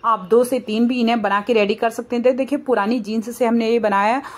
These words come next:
और कितना सुंदर सा, कितना बढ़िया सा हमारा ऑर्गेनाइजर बन गया है। और ये ऑर्गेनाइजर है ना, जो सालों साल चलने वाला है, ऐसा नहीं है कि ये ख़राब हो जाएगा। तो बस एक बार बना लीजिए और सालों साल इसे यूज़ कीजिए। तो यहाँ पे देखिए क्लचर लगा सकते हैं, मैंने इसमें कॉम रख दी हैं।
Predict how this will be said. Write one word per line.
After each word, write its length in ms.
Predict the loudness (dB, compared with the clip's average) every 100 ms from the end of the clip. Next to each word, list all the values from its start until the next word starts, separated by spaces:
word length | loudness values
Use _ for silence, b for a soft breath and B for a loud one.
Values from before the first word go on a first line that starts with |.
| B -2
और 100 | -2
कितना 320 | -2 -2 -2
सुंदर 360 | 0 0 0
सा, 140 | 0 -4
कितना 280 | -2 -2 0
बढ़िया 340 | 2 2 2
सा 120 | 2
हमारा 280 | 0 2 2
ऑर्गेनाइजर 340 | 2 2 2 2 2
बन 200 | 2 2
गया 120 | 0
है। 100 | 0 B B -4
और 140 | 0 4
ये 120 | 4
ऑर्गेनाइजर 600 | 4 4 2 4 4 4
है 120 | 4
ना, 140 | 4 4
जो 160 | 4
सालों 380 | 2 0 0 0
साल 320 | -2 0 0
चलने 300 | 2 0 2
वाला 200 | 2 2
है, 100 | 0
ऐसा 260 | 0 0 0
नहीं 200 | 0 -2
है 60 |
कि 140 | -2 0
ये 120 | 0
ख़राब 320 | 0 0 2
हो 80 | 2
जाएगा। 380 | 2 2 0 -2 B B -4
तो 60 | 0
बस 220 | 0 2
एक 200 | 2 4
बार 160 | 2 0
बना 240 | 0 0
लीजिए 240 | 0 2 2
और 180 | 2 0
सालों 320 | 0 2 2
साल 260 | 2 -2
इसे 220 | -2 -2 0
यूज़ 420 | 2 2 0 -2
कीजिए। 360 | -4 -2 -4 -6 B -4
तो 60 | 2
यहाँ 160 | 2
पे 100 | 2
देखिए 260 | 0 2 0
क्लचर 400 | 2 0 2 0
लगा 220 | 0 0
सकते 280 | -2 -2 -2
हैं, 60 | 0
मैंने 200 | 0 0
इसमें 220 | -2 -2
कॉम 320 | 0 2 4
रख 120 | 2
दी 200 | 0 -2
हैं। 340 | 0 0 -2